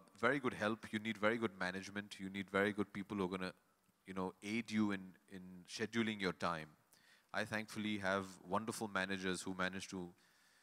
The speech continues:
um, you know, allocate the needed time for whatever I do. So far, I'm managing to juggle both the worlds.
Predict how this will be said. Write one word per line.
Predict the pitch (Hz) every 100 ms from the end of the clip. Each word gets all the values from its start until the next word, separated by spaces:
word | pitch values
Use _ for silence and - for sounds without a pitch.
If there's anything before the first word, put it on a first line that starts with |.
| _ - 82
um, | 80 80 80 76 - -
you |
know, | 95 -
allocate | 101 107 - 101 -
the | - - -
needed | 104 113 120 120
time | - 101 104
for | 104
whatever | 90 92 92 90
I | 87
do. | - 85 76 _ _ _ _ _ _ _
So | - 123
far, | 127 131 127 131
I'm | 110 104
managing | 107 117 117 120
to | 107
juggle | 107 104 117 95 - - _ -
both | 104 -
the | 101
worlds. | 92 92 90 87 -